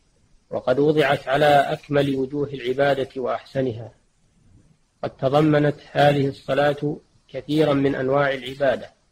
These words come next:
من ذكر الله وتلاوة كتابه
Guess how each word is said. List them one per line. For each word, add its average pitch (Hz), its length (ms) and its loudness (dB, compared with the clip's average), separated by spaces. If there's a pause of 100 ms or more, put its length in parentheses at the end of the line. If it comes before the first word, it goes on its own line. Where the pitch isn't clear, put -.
(260)
من 123 160 -4
ذكر 143 240 -6
الله 147 460 2 (680)
وتلاوة 143 460 2 (180)
كتابه 151 460 2